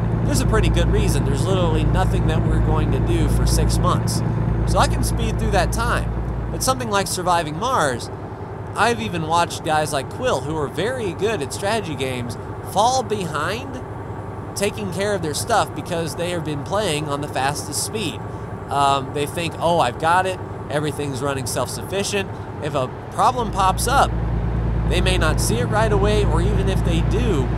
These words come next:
that accelerated time is time lost that if something comes in on speed one, normal speed, it's like, "Hey, this building ain't working. I can get there immediately before the damage grows." Um,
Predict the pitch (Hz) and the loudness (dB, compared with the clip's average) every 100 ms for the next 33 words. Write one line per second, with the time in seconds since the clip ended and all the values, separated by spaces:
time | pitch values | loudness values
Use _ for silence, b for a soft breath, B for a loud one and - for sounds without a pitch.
0 | - - - 180 196 - 202 202 180 185 | -2 -2 0 2 2 0 0 0 0 -2
1 | 180 156 - 190 196 165 127 107 - 151 | -2 -2 -2 0 2 0 -2 -4 -4 -2
2 | 175 165 143 196 185 147 - 139 131 - | -2 -2 0 2 2 0 -2 -2 -2 -4
3 | - - - 135 147 202 202 170 147 160 | -6 -6 -4 -2 -2 -2 -2 -2 -2 0
4 | 165 165 156 143 - 165 135 - 277 147 | 0 0 0 0 0 0 -2 0 2 2
5 | - - - - - - 208 302 190 - | 0 -4 -4 -4 -2 0 2 2 2 0
6 | - 123 113 110 - - - - 135 - | 0 -2 -2 -2 -2 -2 -2 -2 0 0
7 | 135 - 196 196 165 - 190 202 165 143 | 0 2 2 2 0 0 0 2 0 -2
8 | 135 139 117 139 120 180 180 139 165 170 | 0 0 -2 -4 -2 -2 -2 -4 -4 -4
9 | 156 139 131 127 123 175 233 170 123 131 | -2 -2 -2 -2 -2 -2 -2 -2 -2 -2
10 | 123 113 B - 123 123 175 220 202 170 | -2 -2 B -4 -4 -2 2 2 2 0
11 | 170 180 170 170 - - 156 147 - - | -2 0 -2 -2 -2 0 2 0 -2 -2
12 | - - - - - - - - - - | -2 -2 -2 -2 -2 -2 -2 -2 -2 2
13 | 147 143 135 | 6 6 4